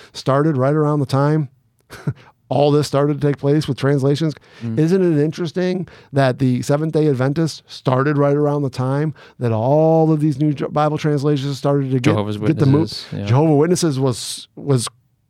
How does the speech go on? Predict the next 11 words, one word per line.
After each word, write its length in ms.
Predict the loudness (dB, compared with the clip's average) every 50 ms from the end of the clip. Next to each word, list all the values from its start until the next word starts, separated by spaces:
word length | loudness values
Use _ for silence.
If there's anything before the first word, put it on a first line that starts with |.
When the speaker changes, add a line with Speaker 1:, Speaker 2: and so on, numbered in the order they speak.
| -8 -2
Speaker 1:
a 60 | 2 4
little 220 | 4 6 4 4
bit 120 | 2 2
further 380 | 0 2 2 2 4 4 2 2
after, 380 | 2 2 0 0 0 -2 -2 0
but 260 | 0 0 -2 -4 _ _ _ _ _ _ _ _ _ _ _ _ _ 2
fairly 300 | 2 4 4 4 4 2
soon 180 | 2 2 2
after, 240 | 2 2 0 0 0
in 60 | 0 0
the, 180 | 0 0 -2